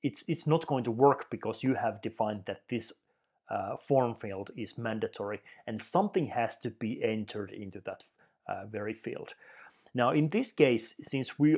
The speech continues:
are dealing with an email field, you have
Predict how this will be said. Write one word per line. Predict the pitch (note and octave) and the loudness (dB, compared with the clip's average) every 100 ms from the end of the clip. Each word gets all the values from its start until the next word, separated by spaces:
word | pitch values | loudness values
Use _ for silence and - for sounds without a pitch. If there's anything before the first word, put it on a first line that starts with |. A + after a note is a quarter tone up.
| - | 4
are | C3+ B2 A#2 | 2 2 0
dealing | A2 C#3 C#3+ C3 A2 G#2+ | 2 6 6 4 0 -2
with | G2+ G#2 - - | -4 -6 -10 -12
an | G#2 - | -12 -4
email | F#3 G#3 D#3 A#2+ A2 | -2 2 2 2 0
field, | - G#2+ G2+ G#2 - - _ _ _ - - - | -2 -2 -2 -4 -6 -12 _ _ _ -20 -16 0
you | C3 | 2
have | C3 C3+ B2+ | 6 6 6